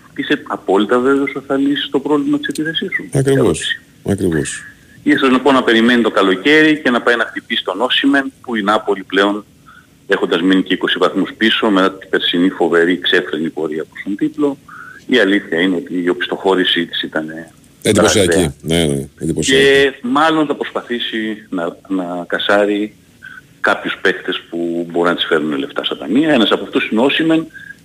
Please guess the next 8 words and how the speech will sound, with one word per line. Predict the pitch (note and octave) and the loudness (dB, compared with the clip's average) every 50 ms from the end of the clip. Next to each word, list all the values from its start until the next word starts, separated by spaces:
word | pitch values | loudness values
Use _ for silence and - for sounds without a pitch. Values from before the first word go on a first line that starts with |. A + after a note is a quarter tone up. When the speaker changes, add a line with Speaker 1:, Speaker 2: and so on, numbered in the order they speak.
| _ - | _ -2
Speaker 1:
Έχω | D3+ C#3+ - A#2 | 0 0 2 2
την | - A2+ A2+ | 2 4 4
αίσθηση | B2 B2+ - - B2 A#2+ - A#2 | 4 2 2 0 -2 0 2 2
ότι, | A#2 A2+ A2+ A2+ G#2+ - - - - - - - | 2 2 2 0 -2 -4 -6 -10 -12 -10 -4 0
αν | F#2+ G2 G2 G2 F#2+ - - - _ _ _ - | 2 2 2 2 0 -4 -8 -20 _ _ _ -16
σου | - - G2 | -8 -2 0
λέγε | G2 F2+ F2 | 2 4 4
κάποιος, | F2+ - G2 F#2+ - - F2+ E2 - - | 4 4 2 2 2 0 -4 -4 -4 -8